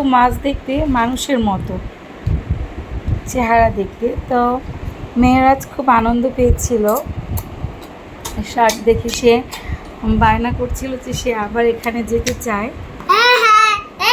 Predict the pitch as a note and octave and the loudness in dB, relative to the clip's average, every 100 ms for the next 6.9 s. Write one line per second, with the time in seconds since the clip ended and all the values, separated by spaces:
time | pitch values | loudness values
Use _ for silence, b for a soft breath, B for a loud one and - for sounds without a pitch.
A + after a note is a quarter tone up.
0 | C#5 C#5 A4+ A4+ - D#4+ E4 - - - | 4 4 4 2 -2 -16 -16 -16 -16 -14
1 | - - - - - - - - - - | -12 -10 -8 -8 -8 -16 -14 -10 -10 -10
2 | - - - - - G3+ G3 G3 A3+ A3+ | -12 -10 -10 -8 -6 -4 -4 -4 -4 -4
3 | A3 G#3+ G#3 G#3+ A3 A#3 A#3+ A#3 A#3+ A#3 | -2 2 2 2 -2 -4 -4 -4 0 0
4 | A#3 - - B3 D4+ - - - D3+ D3 | 0 -2 -4 -4 -4 -12 -12 -10 -8 -4
5 | - - - - - - - - - - | -4 -4 -8 -10 -10 -12 -14 -14 -12 -10
6 | G#3 G3+ G3+ A3 A3 G#3 - - A3 | -2 -2 0 0 0 -2 -2 -2 -2